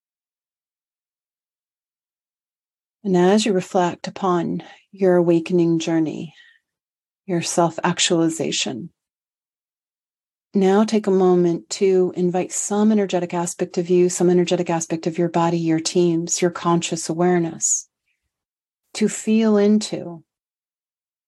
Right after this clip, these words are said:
how intense you've become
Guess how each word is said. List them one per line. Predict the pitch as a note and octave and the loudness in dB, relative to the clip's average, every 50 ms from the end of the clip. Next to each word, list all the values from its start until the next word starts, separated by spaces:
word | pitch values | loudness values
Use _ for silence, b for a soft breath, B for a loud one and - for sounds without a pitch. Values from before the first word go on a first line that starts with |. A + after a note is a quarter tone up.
| _ _ _ _ _ _ _ _ _ _ _ _ _ _ _ _ _ _ _ _ _ _ _ _ _ _ | _ _ _ _ _ _ _ _ _ _ _ _ _ _ _ _ _ _ _ _ _ _ _ _ _ _
how | _ - G#3 G3+ G#3 | _ -2 0 2 4
intense | G#3+ G#3+ G#3+ G#3+ - - - A3+ G3+ - - - - - - | 4 2 2 0 -4 -10 -12 -12 -12 -8 -8 -8 -8 -4 0
you've | G3 F#3 F3+ F3 - | 0 2 2 0 -2
become | - F3+ F3 - - - G3+ E3+ D#3 - - | -6 -8 -8 -8 -12 -14 -14 -14 -14 -16 -18